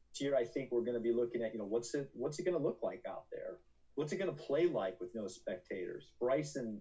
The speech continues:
is obviously a big story with his added length. Tiger, defending champion. You know, Dustin Johnson, number in the wor-, one in the world. Can Rory get the career Grand Slam? Does Phil have another one in him? You know, there's a lot of things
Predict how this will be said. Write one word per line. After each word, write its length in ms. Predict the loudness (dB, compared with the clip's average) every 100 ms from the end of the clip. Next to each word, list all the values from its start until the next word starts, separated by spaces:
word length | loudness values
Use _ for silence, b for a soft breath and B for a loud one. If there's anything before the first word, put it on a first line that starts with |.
| -8
is 100 | -6
obviously 500 | 0 0 -2 -4 -4
a 60 | -2
big 140 | -4 -4
story 460 | -4 0 0 -2
with 140 | -6 -10 -18 _ _ _ _ -4
his 200 | -4 -2 0
added 320 | 0 0 -2
length. 340 | -2 -2 -4 -8 -16 -16 -16 -12 0
Tiger, 300 | 2 2 0
defending 440 | -2 -4 -4 -4
champion. 520 | -6 -6 -6 -6 -12 -16 -10
You 100 | -4
know, 180 | -2 0
Dustin 300 | 0 0 -2
Johnson, 400 | -4 -2 -2 -2
number 200 | -2 0
in 60 | -2
the 60 |
wor-, 220 | -2 -2 -4
one 260 | -4 -2 -2
in 80 | -4
the 60 |
world. 340 | -4 -2 -2 -4
Can 140 | -2
Rory 360 | 2 2 2 -4 -10 b b -16 -4
get 160 | -2 0
the 60 |
career 340 | -2 2 2 4
Grand 300 | 2 2 -2
Slam? 360 | -2 0 0 -2
Does 160 | -6
Phil 260 | 0 2 2
have 200 | 0 0
another 260 | 0 0
one 240 | -2 -4 -6
in 60 | -6
him? 160 | -8 -4
You 60 |
know, 120 | -2 0
there's 160 | 0
a 40 | 0
lot 360 | 2 0 0
of 100 | -2 -2
things 560 | -4 -2 -4 -8 -12